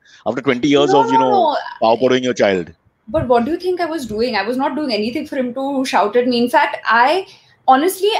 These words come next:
Speaker 2: I felt, I was very nervous because I felt like if I mess it up, I'm also, it's dad's name at stake as well, not just mine. So that pressure was there at that point for me.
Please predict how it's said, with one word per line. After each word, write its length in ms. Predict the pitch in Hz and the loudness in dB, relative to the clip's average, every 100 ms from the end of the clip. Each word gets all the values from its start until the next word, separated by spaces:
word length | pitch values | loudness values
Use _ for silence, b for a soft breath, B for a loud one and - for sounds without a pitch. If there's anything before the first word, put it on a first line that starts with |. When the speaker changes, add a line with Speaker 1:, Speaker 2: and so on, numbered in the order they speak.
| - | 0
Speaker 2:
I 200 | 311 302 | 0 0
felt, 680 | 381 - - 277 294 359 381 - | -2 -12 0 2 2 0 -2 -2
I 120 | 330 | -4
was 420 | 254 214 254 269 | -4 -2 -2 -2
very 280 | 202 240 330 | -2 0 0
nervous 400 | 302 247 226 277 | -2 -2 -4 -6
because 280 | 240 262 302 | -8 -8 -4
I 100 | 320 | -4
felt 380 | 320 254 262 269 | -2 0 -2 -2
like 360 | 269 277 294 - _ | -4 -4 -8 -18 _
if 180 | - 262 | -12 -4
I 120 | 311 | -2
mess 260 | 302 220 339 | -2 -4 -6
it 140 | 311 | -2
up, 300 | 214 - - - | 0 0 -4 -4
I'm 180 | 269 269 | -2 -2
also, 460 | - 233 240 330 285 | -2 -2 -2 -4 -4
it's 300 | 226 - - - - 208 _ | -6 -12 -18 -20 -20 -20 _
dad's 360 | 240 240 277 262 | 2 2 2 -2
name 280 | 254 262 285 | -2 -2 -4
at 160 | 277 | -6
stake 380 | - 233 247 - | -8 -8 -8 -10
as 140 | 226 - | -14 -2
well, 240 | 240 185 | -2 0
not 200 | 208 220 | -4 -6
just 220 | 285 294 247 | -8 -8 -6
mine. 400 | 220 247 185 b b b | -4 -4 -8 b b b
So 180 | 277 226 | -2 2
that 300 | 220 285 - | 2 0 0
pressure 340 | 254 233 311 | -2 0 -2
was 420 | 294 311 269 226 _ _ _ _ _ _ _ | -4 -6 -8 -16 _ _ _ _ _ _ _
there 300 | 233 247 320 | -2 2 4
at 140 | 339 226 | 2 0
that 220 | 247 233 | -4 -2
point 280 | 254 233 247 | -2 -2 -6
for 60 | 226 | -8
me. 300 | 226 302 | -8 -10